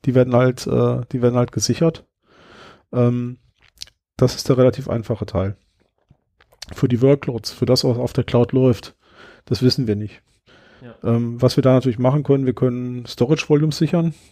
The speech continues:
Speaker 1: die können wir replizieren, können die
Speaker 2: Mhm.
Speaker 1: halt, äh, äh, auch in einem anderen Cluster, äh, replizieren, das machen wir auch. Das hilft aber nur bedingt. Ähm, wenn ich eine verteilte Anwendung hab, äh, dann weiß nur ich als Nutzer,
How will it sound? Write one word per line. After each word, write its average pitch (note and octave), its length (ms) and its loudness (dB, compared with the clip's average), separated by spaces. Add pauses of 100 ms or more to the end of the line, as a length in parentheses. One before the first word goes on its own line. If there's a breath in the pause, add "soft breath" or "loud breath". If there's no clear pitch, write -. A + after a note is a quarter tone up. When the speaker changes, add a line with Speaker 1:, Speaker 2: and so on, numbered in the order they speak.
Speaker 1:
die B2 60 -12
können C3 180 -4
wir B2+ 120 0
replizieren, D3 680 0
können C3+ 220 -4
die B2 60 0
Speaker 2:
Mhm. B2 40 2
Speaker 1:
halt, B2 280 0
äh, C3+ 40 -6
äh, A#2+ 320 -2 (200)
auch B2 340 -10
in C3+ 60 -6
einem A2+ 80 -8
anderen C3 220 -2
Cluster, D3+ 600 2
äh, F3 40 -6
replizieren, C#3 600 0
das A#2 100 -8
machen C#3 240 -2
wir D3 120 -2
auch. E3 260 -4 (1160 soft breath)
Das - 160 -2
hilft D#3 220 4
aber C#3 140 2
nur C3 100 0
bedingt. A2+ 420 -4 (840 loud breath)
Ähm, C3 480 0 (420)
wenn C3+ 160 2
ich D3 100 0
eine D3 80 0
verteilte C#3 380 2
Anwendung D#3 460 -2
hab, - 340 -8
äh, C3 200 0
dann B2+ 220 -2
weiß C#3+ 320 2
nur C#3+ 140 0
ich D#3 200 -6
als C#3 220 -8
Nutzer, C3 460 0